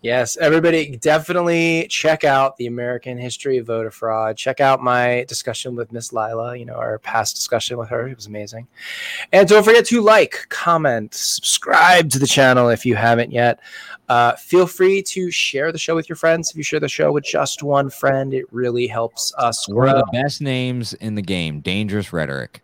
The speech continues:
Speaker 2: It's
Speaker 1: Yeah.
Speaker 2: very good.
Speaker 1: Thank you. Thank you. That's what we were accused of, and so we just sort of took it and ran with it.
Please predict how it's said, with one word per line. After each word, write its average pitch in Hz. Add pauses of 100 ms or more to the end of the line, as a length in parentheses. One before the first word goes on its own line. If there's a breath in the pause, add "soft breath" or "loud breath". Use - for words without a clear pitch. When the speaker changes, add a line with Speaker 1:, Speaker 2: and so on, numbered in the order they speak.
Speaker 2:
It's 85
Speaker 1:
Yeah. 151
Speaker 2:
very 190 (100)
good. 180 (440)
Speaker 1:
Thank 147
you. 123 (140)
Thank 135
you. 120
That's 123
what 151
we 156
were 160
accused 202
of, 139
and 131
so 131
we 131
just 127
sort 139
of 131 (220)
took 156
it 127
and 127
ran 123
with 113
it. 113